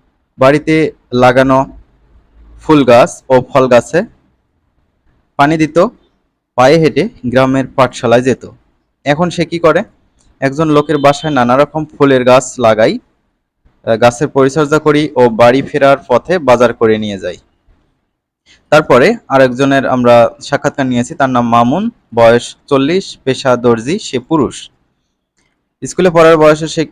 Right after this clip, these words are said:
কি করতো? দেখো, পাড়ার ছেলেদের সাথে ঘুড়ি ওড়াতাম, তারপর স্কুল ফাঁকি দিয়ে দল বেঁধে ফুটবল খেলতে যেতাম। এখন কি করি? রাস্তার ধারে একটি দর্জি দোকান দিয়েছি, সেখানে নিজে কাপড় সেলাই করে সংসার চালাই।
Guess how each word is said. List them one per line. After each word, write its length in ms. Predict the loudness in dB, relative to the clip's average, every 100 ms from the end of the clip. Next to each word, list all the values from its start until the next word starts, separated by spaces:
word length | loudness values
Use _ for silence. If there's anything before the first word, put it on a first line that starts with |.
| _
কি 120 | -4
করতো? 280 | -2 0 0
দেখো, 280 | 2 2 0 -4 _ _ _ -4
পাড়ার 220 | 2 2
ছেলেদের 420 | 2 -2 -2 -2 -4
সাথে 180 | -4 -2 -4 -4
ঘুড়ি 220 | 0 2
ওড়াতাম, 400 | 4 2 2 0 -2 -8 -2
তারপর 320 | -2 2 2 0 -4 _ -14
স্কুল 280 | -12 -4 -4
ফাঁকি 340 | -4 -8 -6
দিয়ে 260 | -4 -2 -2 -4 -8 _
দল 200 | 0 2 2
বেঁধে 260 | 0 0
ফুটবল 400 | -2 -2 -2 -2
খেলতে 280 | -2 -4 -4 -4
যেতাম। 280 | -2 -2 -6 -8 _ _ -8
এখন 200 | -4 -4
কি 160 | -6 -6
করি? 240 | -2 0 -2 -8 _ _ _ _ -6
রাস্তার 400 | -2 -2 -2 -2
ধারে 200 | 0 0
একটি 180 | -2 -4
দর্জি 360 | -2 -2 0 -2
দোকান 280 | -4 -4 -4
দিয়েছি, 360 | -2 -2 -2 -8 -8 _ _ _ _ _ _ -18
সেখানে 400 | -10 -2 0 0 -6 -12 _ _ _ -12
নিজে 360 | -6 -4 -2 -2 -4
কাপড় 280 | -6 -4 -4
সেলাই 280 | -4 0 0
করে 240 | 0 0 -2 -6 _
সংসার 420 | -8 -6 -4 -6 -2
চালাই। 300 | -2 0